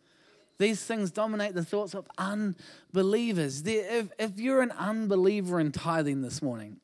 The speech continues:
ouch. That's a little bit harsh, isn't it? But, but let's be honest, there is an honest struggle there sometimes.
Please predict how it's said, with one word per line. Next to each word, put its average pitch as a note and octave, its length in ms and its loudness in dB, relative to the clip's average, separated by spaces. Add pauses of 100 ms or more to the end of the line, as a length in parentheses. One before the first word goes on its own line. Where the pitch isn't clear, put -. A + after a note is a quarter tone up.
(120)
ouch. B2 640 -8 (880)
That's - 140 -20
a - 40 -14
little B2 120 -10
bit A#2 140 -14
harsh, C#3 400 -8
isn't E3 160 0
it? A#2+ 160 -8 (960)
But, C3+ 500 -2 (180)
but F#3 280 -4 (100)
let's G#3 300 -4
be A3+ 160 -4
honest, A#3 320 -2
there G3+ 180 0
is G3 140 -2
an G3 180 -4
honest F#3+ 320 -4
struggle A3 400 -6
there C3+ 220 -4
sometimes. B2 600 -10